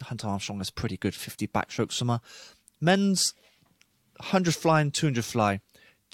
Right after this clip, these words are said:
I think Milak will get the two hundred fly again, but will he get Dressels? I'm gonna go with yes.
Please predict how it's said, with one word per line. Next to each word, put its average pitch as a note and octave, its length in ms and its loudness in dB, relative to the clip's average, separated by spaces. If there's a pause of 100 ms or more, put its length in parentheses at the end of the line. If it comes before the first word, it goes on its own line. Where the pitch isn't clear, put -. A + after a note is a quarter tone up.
(240)
I A#2 100 -2
think A2+ 200 -4
Milak B2 340 0
will G#2+ 100 -4
get - 160 0
the A#2 60 -4
two - 140 -4
hundred A2 140 -4
fly A#2 200 0
again, C3 260 2
but A#2 160 -4
will B2+ 200 0
he D3 60 -2
get - 180 0 (240)
Dressels? A2 640 0 (600)
I'm C3 100 -4
gonna A#2+ 140 -4
go G2+ 100 0
with F2+ 120 -2
yes. - 580 -4